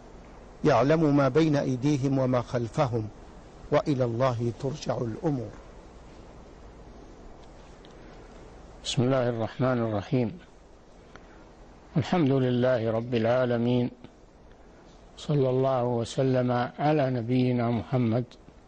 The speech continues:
Speaker 2: وعلى آله وأصحابه أجمعين. يقول الله سبحانه وتعالى: "الله يصطفي من الملائكة رسلا ومن الناس".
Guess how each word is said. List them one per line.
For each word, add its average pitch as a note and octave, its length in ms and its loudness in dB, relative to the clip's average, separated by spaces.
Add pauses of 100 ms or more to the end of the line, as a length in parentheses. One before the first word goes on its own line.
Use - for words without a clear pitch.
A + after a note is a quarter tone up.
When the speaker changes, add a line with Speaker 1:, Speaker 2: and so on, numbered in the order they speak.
(1300)
Speaker 2:
وعلى B2+ 680 2
آله A2+ 380 -2
وأصحابه A#2 960 0
أجمعين. C3 480 0 (1120)
يقول D#3+ 200 2
الله C3+ 500 2
سبحانه C3+ 680 0
وتعالى: B2+ 840 0 (1700)
"الله C3 520 2
يصطفي C3 580 0
من B2+ 180 2
الملائكة B2+ 1000 0
رسلا C3 380 0
ومن C3+ 400 2
الناس". A2+ 640 0